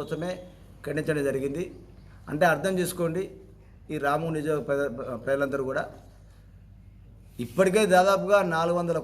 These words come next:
కోట్ల రూపాయలు తీసుకొచ్చిన మన ఎమ్మెల్యే గారు అడిషనల్గా ఈ నిరుపేదలు కష్టపడుతున్నారు అన్న విషయం మీద వాళ్ళ అప్పటికి వాళ్ళకు బెడ్‌రూమ్ రూ-, నంబర్ కేటాయించినప్పటికీ కూడా ఆడ నీటి వసతులు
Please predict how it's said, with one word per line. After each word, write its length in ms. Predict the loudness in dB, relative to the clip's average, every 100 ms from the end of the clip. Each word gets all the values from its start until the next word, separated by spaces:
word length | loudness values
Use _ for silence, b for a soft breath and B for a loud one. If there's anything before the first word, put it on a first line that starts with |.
| -4
కోట్ల 180 | -4 -4
రూపాయలు 220 | -2 -2 -4
తీసుకొచ్చిన 420 | -8 -8 -6 -8 -6 -6
మన 100 | -6 -6
ఎమ్మెల్యే 260 | -4 -4 -2
గారు 180 | -2 -2 -8 -16 -20 -20 -20 -20 -20 -20 -20 -20 -20 -20 -20 -20 -20 -20 -20 -8 -2
అడిషనల్గా 460 | 0 2 4 6 4 2
ఈ 20 | -2 -2
నిరుపేదలు 480 | -2 2 2 2 0
కష్టపడుతున్నారు 680 | -2 -2 0 -2 0 0 0
అన్న 120 | 0
విషయం 180 | -2 -4 -2
మీద 120 | 0 0
వాళ్ళ 120 | 0 0
అప్పటికి 340 | 0 0 0 -4 -4
వాళ్ళకు 240 | -2 -2 -2
బెడ్‌రూమ్ 280 | -4 -2 -4 -2 -4 -6 -12 -18 -12
రూ-, 220 | -10 -10 -12 -16 -16 -18 -10 -4
నంబర్ 240 | 2 2 4
కేటాయించినప్పటికీ 640 | 4 2 2 -2 -2 -2
కూడా 140 | -2 -2 -6 B B -6
ఆడ 100 | -4 -2
నీటి 220 | -4 -4 -2
వసతులు 360 | -2 -2 -6